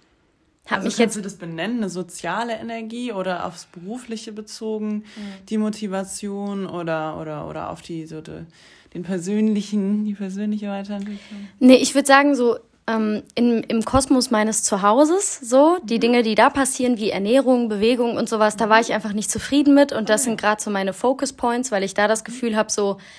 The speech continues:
Speaker 1: da kann ich, wenn ich da was ändere, kann ich mich so aufladen,
Speaker 2: Ja.
Speaker 1: dass ich genug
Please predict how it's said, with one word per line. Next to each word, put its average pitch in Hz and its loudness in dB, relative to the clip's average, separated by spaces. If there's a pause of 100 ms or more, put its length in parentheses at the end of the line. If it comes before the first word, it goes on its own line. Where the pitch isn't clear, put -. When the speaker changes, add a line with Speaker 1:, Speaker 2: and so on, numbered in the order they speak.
(580)
Speaker 1:
da 233 6
kann 233 -2
ich, 214 -6 (580)
wenn 247 6
ich 262 6
da 269 6
was 285 -2
ändere, 269 2 (960)
kann 247 2
ich 254 0
mich 254 0
so 233 0
aufladen, 214 2
Speaker 2:
Ja. - -10
Speaker 1:
dass 220 0
ich - -6
genug 254 6